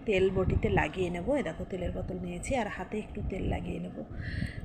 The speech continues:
দিয়ে তারপরে আমি কাঁঠালটা কেটে নিই। কেটে নেওয়ার পরে তারপরে তোমাদের সামনে আবার ফিরে আসছি যে আমি কিভাবে কাঁঠালটা, মানে এঁচোড়টা আমি রান্না করছি। তবে বন্ধুরা, তোমাদের কাছে একটাই রিকোয়েস্ট,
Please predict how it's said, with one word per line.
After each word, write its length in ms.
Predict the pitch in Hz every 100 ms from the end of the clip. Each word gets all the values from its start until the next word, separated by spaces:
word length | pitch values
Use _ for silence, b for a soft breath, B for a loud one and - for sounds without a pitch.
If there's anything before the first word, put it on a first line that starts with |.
| 202
দিয়ে 180 | 254 277
তারপরে 360 | 247 196 220
আমি 140 | 214 226
কাঁঠালটা 440 | 170 165 196 220
কেটে 340 | 214 196 196 196
নিই। 140 | 240 -
কেটে 260 | 196 202
নেওয়ার 240 | 190 180 185
পরে 260 | 190 247 247
তারপরে 300 | 196 196 185
তোমাদের 320 | 180 175 185
সামনে 340 | - 180 196
আবার 240 | 202 202 226
ফিরে 220 | 220 190
আসছি 500 | 175 175 - - 311
যে 180 | 233 202
আমি 160 | 170 196
কিভাবে 520 | - 226 196 202 302 - B B B
কাঁঠালটা, 520 | - 180 185 180 247 - - - - - - - - -
মানে 340 | 202 185 254 370 - - - -
এঁচোড়টা 420 | 196 208 - 226
আমি 140 | 240
রান্না 320 | 294 175 165 170
করছি। 420 | 170 165 - 196 - B B -
তবে 360 | 247 240 262 247
বন্ধুরা, 360 | 226 226 226
তোমাদের 340 | 233 208 175 175
কাছে 260 | 170 -
একটাই 380 | 190 185 226 220
রিকোয়েস্ট, 580 | 220 220 220 226 220